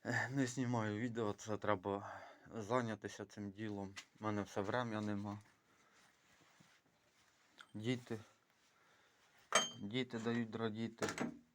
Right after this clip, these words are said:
Воєнкомати теж.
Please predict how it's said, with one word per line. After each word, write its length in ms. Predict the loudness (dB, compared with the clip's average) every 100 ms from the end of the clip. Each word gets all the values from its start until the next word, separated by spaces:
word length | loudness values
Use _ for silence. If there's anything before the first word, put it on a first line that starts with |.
| _ _ _ _ _ _ _ -20 -20 _ -14 -14 -14 -20 -16 -6
Воєнкомати 800 | -4 -4 -2 2 4 4 0 -8 -12 _ _
теж. 300 | -2 -2 -2